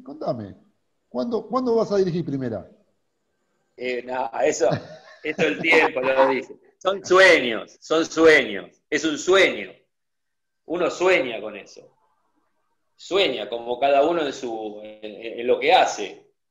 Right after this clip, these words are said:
Speaker 2: Eh, yo tengo una fábrica de cajas, ¿viste? Una fábrica, una cartonería, una, una corrugadora. Yo quiero tener la mejor corrugadora. Es un sueño. Eh,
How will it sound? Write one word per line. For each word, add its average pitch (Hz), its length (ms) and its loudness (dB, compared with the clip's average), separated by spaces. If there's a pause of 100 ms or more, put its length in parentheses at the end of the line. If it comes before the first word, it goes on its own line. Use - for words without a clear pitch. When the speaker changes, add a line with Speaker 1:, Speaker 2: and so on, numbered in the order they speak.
(120)
Speaker 2:
Eh, 95 800 -20 (240)
yo - 140 -4
tengo 208 140 -2
una 180 100 4
fábrica 170 300 6
de 156 120 6
cajas, 127 380 2
¿viste? 113 380 -8
Una 113 100 -6
fábrica, 127 260 0
una 127 140 0
cartonería, 123 480 0
una, 113 320 -2 (360)
una 127 120 -2
corrugadora. 135 340 2
Yo 160 80 -4
quiero 170 160 2
tener 143 180 -4
la 135 40 -2
mejor 135 180 -2
corrugadora. 127 680 0 (260)
Es - 120 -18
un 127 80 -8
sueño. 123 400 -2 (920)
Eh, 90 640 -14